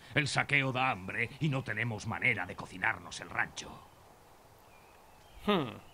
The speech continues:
Speaker 2: Vale, me dice que haga una, un razona-, un, una
Speaker 1: Mirad,
Speaker 2: fabri-
Speaker 1: mi señor, sin hierro no vais a conseguir armas.
Speaker 2: Me ha pedido hace un momento que haga esto, la fábrica de víveres, pero ya está hecha.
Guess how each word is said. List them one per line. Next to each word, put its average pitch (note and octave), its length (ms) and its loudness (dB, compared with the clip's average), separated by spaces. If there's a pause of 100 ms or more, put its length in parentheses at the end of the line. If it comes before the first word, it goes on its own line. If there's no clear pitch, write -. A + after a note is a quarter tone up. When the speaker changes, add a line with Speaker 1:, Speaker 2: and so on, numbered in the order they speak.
(180)
Speaker 2:
Vale, D#3+ 320 12
me D#3+ 80 8
dice G#3 220 12
que G#3+ 80 12
haga G#3 240 12
una, G3 300 12
un F#3+ 140 10
razona-, F#3+ 360 10
un, F#3 420 6 (340)
una F#3+ 120 12
Speaker 1:
Mirad, G#3 140 12
Speaker 2:
fabri- G#3+ 140 10
Speaker 1:
mi - 80 -10
señor, G2 460 -6 (100)
sin G3+ 220 2
hierro G#2 500 2
no C4 200 4
vais A#3+ 240 2
a F#3+ 80 4
conseguir C3 520 2
armas. - 560 -2
Speaker 2:
Me F3 60 12
ha F#3 60 12
pedido A3 240 12
hace G3+ 100 12
un G#3+ 60 12
momento G#3 340 12
que F#3+ 80 12
haga F#3 400 12 (200)
esto, F#3+ 220 10
la D3+ 80 10
fábrica F#3 320 12
de F3 80 12
víveres, G3 380 12
pero D#3 200 8
ya E3+ 40 12
está D#3 220 8
hecha. - 260 0